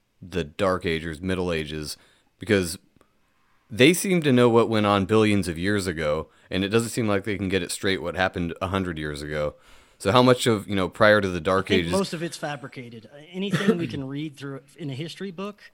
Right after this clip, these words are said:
Speaker 2: it's not, it's gonna have the, the victor's truth in it. Whoever was in power at the time and wanted their story out there, that's what we're gonna hear.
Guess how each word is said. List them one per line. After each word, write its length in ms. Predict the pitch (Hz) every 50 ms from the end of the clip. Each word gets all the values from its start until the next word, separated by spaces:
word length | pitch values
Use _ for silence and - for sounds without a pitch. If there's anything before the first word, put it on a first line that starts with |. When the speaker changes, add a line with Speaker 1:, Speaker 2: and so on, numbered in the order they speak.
| _ _ _ - _ _ _ _ _
Speaker 2:
it's 260 | 147 147 143 - -
not, 260 | 143 143 139 143 139
it's 140 | 151 143 -
gonna 180 | - 165 151 143
have 360 | 123 151 156 156 156 135 120
the, 320 | 117 135 131 127 123 127 123 127
the 100 | 120 127
victor's 480 | 110 107 147 156 143 - 160 147 131 -
truth 360 | - - - 147 131 117 - 107
in 80 | 98
it. 160 | 95 90 -
Whoever 540 | - - 127 135 143 135 165 156 151 151 147
was 200 | 131 123 139 135 147
in 100 | 139 135
power 320 | 139 131 127 131 135 143
at 80 | 160 -
the 60 | 180
time 280 | 160 - 147 139 135 135
and 140 | 135 123 117
wanted 260 | 120 127 139 139 117
their 180 | 117 127 139 147
story 460 | - - - 156 147 143 135 120 117
out 180 | 113 110 110 -
there, 280 | - 110 110 110 110 110 _ _
that's 180 | 127 - - 135
what 80 | 131
we're 120 | 131 131 117
gonna 140 | 123 117
hear. 300 | 110 107 117 95 78 71